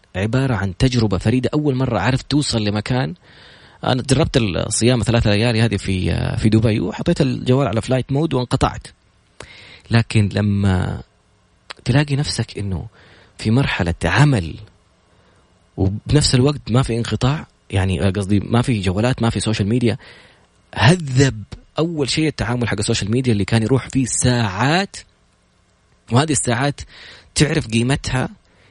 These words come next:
إيش ممكن تسوي فيها كبديل، كيف ممكن تستثمرها. هذه أول نقطة تهذيب موضوع السوشيال ميديا.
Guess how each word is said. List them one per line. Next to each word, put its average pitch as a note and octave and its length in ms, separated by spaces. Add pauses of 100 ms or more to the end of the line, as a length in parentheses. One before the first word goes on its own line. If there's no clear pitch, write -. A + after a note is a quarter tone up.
(140)
إيش D#3 160
ممكن E3 240
تسوي B2 300
فيها C#3+ 240
كبديل، A2 580 (300)
كيف - 180
ممكن D#3 220
تستثمرها. A2+ 580 (560)
هذه B2 180
أول D3 320
نقطة C#3+ 260
تهذيب A#2 360
موضوع A2 220
السوشيال G#2 320
ميديا. D#2+ 220